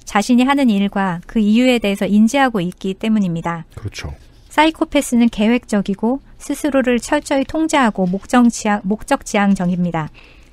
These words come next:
Speaker 1: 사이코패스는 어떤 충동이나 욕망에 의해서 감정적으로 움직이지도 않습니다. 폭력은 목적을 위해 이루기 위한 수단일 뿐, 계산된 수단일 뿐이었다는 거죠.
Speaker 2: 음.
Speaker 1: 증언하는 와중에도 그는 희생자에 대한 어떤 분노나 미안함도 나타내지 않았습니다.
Speaker 2: 네.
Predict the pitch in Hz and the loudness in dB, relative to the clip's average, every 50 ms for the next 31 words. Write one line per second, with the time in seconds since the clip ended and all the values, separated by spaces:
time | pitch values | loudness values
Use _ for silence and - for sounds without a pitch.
0 | - - - - - _ - 285 294 294 - 294 - - 254 - - 233 233 190 | -20 -20 -20 -20 -20 _ -2 0 0 0 -2 -6 -4 -4 -4 -2 0 0 0 0
1 | 202 - 226 220 - - 330 330 320 330 302 262 220 202 202 226 226 202 202 208 | 0 -2 -2 -2 -2 -4 -6 -6 -4 -2 0 0 0 0 0 -2 -2 0 2 2
2 | 214 226 240 262 262 247 240 214 196 190 196 - 196 - - 208 202 214 220 262 | 4 4 4 4 4 2 2 2 0 -2 -2 -4 -6 -6 -2 0 0 2 2 2
3 | 254 240 247 220 226 220 208 185 175 175 196 196 - 190 - - - 185 170 160 | 0 0 0 -4 -4 -4 -2 -2 -2 -2 -4 -6 -8 -8 -8 -6 -8 -6 -6 -6
4 | - - 175 170 175 175 170 160 165 _ - - - - - - - - - - | -6 -6 -6 -6 -6 -6 -8 -10 -10 _ -20 -20 -20 -20 -20 -20 -20 -20 -16 -6
5 | - 311 302 294 285 269 254 294 294 240 185 196 208 - - - 254 240 254 247 | -4 -2 0 0 0 0 0 0 0 0 0 0 -2 -4 -2 -4 -4 -2 0 -2
6 | 220 190 196 196 208 202 196 190 - - _ - 220 220 214 240 220 - 220 208 | 0 0 0 0 0 0 -2 -4 -8 -14 _ -4 -4 -2 -2 -2 -2 -2 0 0
7 | 196 196 196 202 220 220 - - - 302 302 285 247 - _ - 208 196 170 - | 0 0 0 0 -2 -4 -6 -4 -2 -2 0 2 0 0 _ -2 -4 -4 -4 -2
8 | - 214 220 285 269 262 240 - 220 226 - - - 285 277 254 233 220 - 240 | -2 0 2 4 4 2 2 0 -2 -4 -4 -2 -2 -2 0 0 0 0 0 0
9 | 233 233 202 - - 180 180 180 170 165 165 160 - 170 165 175 _ - - 82 | 0 0 0 -2 -4 -4 -4 -4 -4 -4 -6 -8 -8 -8 -10 -10 _ -14 -14 -14
10 | 78 78 - - - - - - - 254 262 285 302 302 294 285 285 226 180 175 | -14 -14 -16 -20 -20 -20 -14 0 2 6 6 6 6 6 4 4 4 4 4 2
11 | 190 - 226 220 208 208 247 247 - - 226 214 240 233 196 - - - - - | 2 2 2 2 2 2 0 -2 0 2 2 4 4 4 2 0 -4 -20 -20 -10
12 | - 311 302 - 330 320 320 320 294 285 277 247 240 240 - 196 214 220 - 269 | -4 -4 -2 -2 0 0 2 2 4 4 4 4 2 2 2 0 -2 -2 0 0
13 | 254 247 - - 214 226 240 262 262 254 226 190 190 208 220 226 226 214 202 196 | 0 0 2 4 6 8 8 8 8 6 6 4 4 4 4 4 4 4 4 2
14 | 196 180 170 175 - - 208 202 196 - 185 165 175 185 - - - 170 175 - | 2 -2 -2 -6 -4 -2 -2 -2 0 -2 -4 -4 -4 -6 -8 -6 -6 -6 -4 -2
15 | 180 175 175 - - - - 71 69 | -4 -6 -6 -6 -8 -8 -8 -8 -10